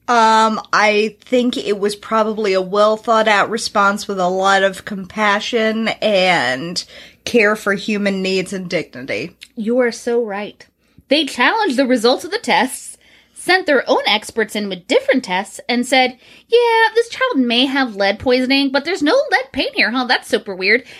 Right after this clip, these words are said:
Speaker 2: Anyway, we're gonna threaten you with eviction later if you don't comply with lead-based paint regulations."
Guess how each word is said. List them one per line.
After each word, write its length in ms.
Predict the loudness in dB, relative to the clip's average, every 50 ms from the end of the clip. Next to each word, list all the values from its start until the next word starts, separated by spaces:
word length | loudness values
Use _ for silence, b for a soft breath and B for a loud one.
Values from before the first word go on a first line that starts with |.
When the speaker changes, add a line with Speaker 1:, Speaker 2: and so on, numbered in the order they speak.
| B B B
Speaker 2:
Anyway, 440 | -2 0 2 2 2 2 2 0 0
we're 100 | 0 0 0
gonna 160 | 0 0 0
threaten 260 | 0 0 -2 -2 0
you 80 | 0 -2
with 120 | -2 -2
eviction 420 | 0 0 0 -2 -2 -4 -4 -2 0
later 200 | 0 2 2 2
if 100 | 2 2
you 60 | 0
don't 180 | 0 0 0 -2
comply 280 | -4 -6 -2 0 0 2
with 140 | 2 0
lead-based 720 | 0 2 0 0 0 -2 _ -4 -2 0 0 -2 -4 -8 _ -2
paint 200 | 0 0 0 0 -2
regulations." 880 | -2 -2 0 0 0 0 0 -4 -4 -6 -10 -12 -12 -10 -12 -12 -14